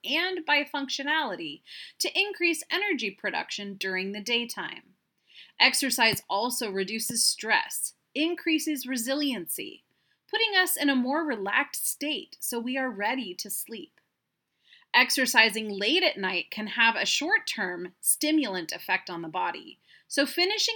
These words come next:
exercise at least three hours before bedtime is recommended.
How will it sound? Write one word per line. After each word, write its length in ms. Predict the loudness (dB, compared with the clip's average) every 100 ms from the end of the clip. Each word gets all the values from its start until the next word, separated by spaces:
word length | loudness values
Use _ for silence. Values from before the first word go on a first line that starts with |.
| -2
exercise 640 | -2 -2 -4 4 4 4 -2
at 160 | -6
least 460 | -4 -2 -4 -6 -12
three 300 | -4 -2 -2 -2
hours 420 | -2 -2 -4 -6
before 500 | -8 -14 -12 -8 -6
bedtime 600 | -2 -2 -4 -8 -10 -10 -6
is 320 | -6 -4 -6
recommended. 720 | -8 -6 -6 -6 -6 -12 -16